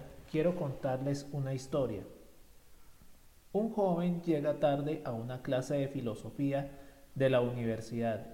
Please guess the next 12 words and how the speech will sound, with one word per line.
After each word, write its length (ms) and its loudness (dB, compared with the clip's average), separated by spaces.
y 80 -2
para 260 0
darle 400 0
una 180 -2
lección 460 -4
al 140 -4
estudiante 640 -4
que 160 -6
llegó 260 -2
tarde 400 -2
a 80 -4
clase, 460 -2